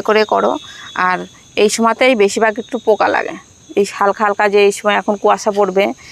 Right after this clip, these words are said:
এই সময় পোকা লাগবে। তবে একটু প্রথমে একটু ফাঙ্গিসাইড দিয়ে গাছটাকে পুরো ভিজিয়ে দিবে। ভিজিয়ে দিলে কি হবে, একটু একটু হয়তো ওই কচি কচি ডাল, এখন বেশিরভাগ ফাঙ্গাস লাগে। লেবুগুলো সব আমার পাড়া হয়ে গেছে,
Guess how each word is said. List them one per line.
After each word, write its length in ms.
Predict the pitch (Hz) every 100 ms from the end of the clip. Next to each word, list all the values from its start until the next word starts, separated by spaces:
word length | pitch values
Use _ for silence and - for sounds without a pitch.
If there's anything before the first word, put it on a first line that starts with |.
| - - 196
এই 60 | 196
সময় 220 | 202 202 214
পোকা 180 | 202 165
লাগবে। 220 | 165 170 185
তবে 160 | 196 202 202
একটু 140 | 220 202 -
প্রথমে 260 | 208 214 233
একটু 100 | 247 240
ফাঙ্গিসাইড 520 | 226 214 208 220 220 214
দিয়ে 200 | 240 269 403 302 - - - - 175
গাছটাকে 460 | 208 - - 214 226 220
পুরো 220 | 233 247 254 214 180
ভিজিয়ে 360 | 220 196 220 180
দিবে। 180 | 170 160 - - - - - 185
ভিজিয়ে 320 | 202 190 220 202
দিলে 160 | 214 214 208
কি 80 | 214
হবে, 220 | 196 208 247 220 196
একটু 160 | 208 240 214
একটু 140 | 202 226
হয়তো 220 | 214 214 226
ওই 80 | 220 -
কচি 180 | 254 240 226
কচি 180 | 233 233
ডাল, 180 | 220 233 247 233
এখন 180 | 247 240 - -
বেশিরভাগ 300 | 214 226 233 -
ফাঙ্গাস 320 | 233 202 185 -
লাগে। 200 | 170 156 151 - - - 214
লেবুগুলো 380 | 226 214 202 214 -
সব 120 | 226 214
আমার 140 | 214 226 - -
পাড়া 200 | 214 208
হয়ে 140 | 208 214
গেছে, 220 | 202 -